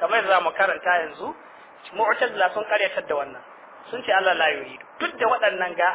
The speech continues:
arada, arada. Shi yasa wato in kana tunanin, a, Mu'tazila ko Jahiliya, shin sai ka tunanin shin wai musulmi na ko ba musulmi ba?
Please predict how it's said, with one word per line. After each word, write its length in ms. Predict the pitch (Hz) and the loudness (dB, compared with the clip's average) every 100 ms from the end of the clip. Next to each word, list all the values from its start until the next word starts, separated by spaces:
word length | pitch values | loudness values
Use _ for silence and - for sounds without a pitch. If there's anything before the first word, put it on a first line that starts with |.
| 165 | 2
arada, 320 | 165 208 196 165 160 | 6 6 6 2 2
arada. 360 | 165 170 147 - - - - - | 2 2 0 -12 -20 -20 -18 -4
Shi 100 | 294 | -2
yasa 180 | 294 277 | 4 4
wato 200 | 254 254 | 4 0
in 160 | 240 269 | -10 -2
kana 600 | 294 277 240 214 190 175 | 2 4 6 6 6 4
tunanin, 680 | - 196 190 185 226 226 214 - - - - - - | 0 0 2 2 0 -2 -12 -18 -20 -20 -20 -10 2
a, 320 | 190 196 185 | 4 6 4
Mu'tazila 760 | 185 170 175 233 220 202 196 196 | 2 -6 -2 -2 0 2 2 2
ko 100 | 226 | -2
Jahiliya, 540 | 202 185 185 214 208 185 | -2 -2 -2 0 0 0
shin 100 | 180 | -6
sai 120 | 226 | -6
ka 180 | 247 254 262 | 0 0 2
tunanin 280 | 220 202 208 | 0 -2 -4
shin 180 | 196 208 | -4 -2
wai 100 | 269 | -2
musulmi 560 | 247 - 208 196 240 | -2 -6 -8 -6 -4
na 160 | 311 269 - | 2 2 2
ko 100 | 214 | 2
ba 120 | 190 | 2
musulmi 440 | 170 - 147 143 | 0 -8 -10 -10
ba? 100 | 143 | -12